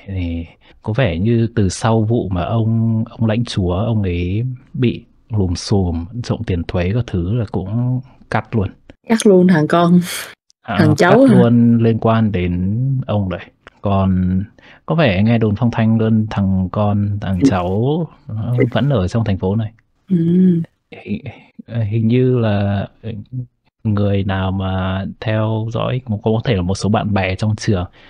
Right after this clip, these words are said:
Speaker 1: à, theo dõi celebrity thì thấy hay đến, à, Yawning Portal, cái người con này, kiểu, làm trò uống, xong rồi hang out các bạn.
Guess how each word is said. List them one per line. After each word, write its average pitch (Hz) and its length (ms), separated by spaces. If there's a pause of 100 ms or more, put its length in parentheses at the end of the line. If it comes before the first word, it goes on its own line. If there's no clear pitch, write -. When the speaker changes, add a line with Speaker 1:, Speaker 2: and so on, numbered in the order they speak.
(140)
Speaker 1:
à, - 120
theo 104 140
dõi 107 240
celebrity 104 580
thì 95 240 (480)
thấy 92 280
hay 110 500 (140)
đến, 101 500 (340)
à, - 340 (120)
Yawning 117 320
Portal, 110 340 (440)
cái - 80
người 98 160
con 98 280
này, 90 180 (400)
kiểu, 90 440 (220)
làm 92 260
trò 92 480 (160)
uống, 107 540 (360)
xong 104 180
rồi 98 160
hang 101 360
out 98 120
các 113 100
bạn. 98 220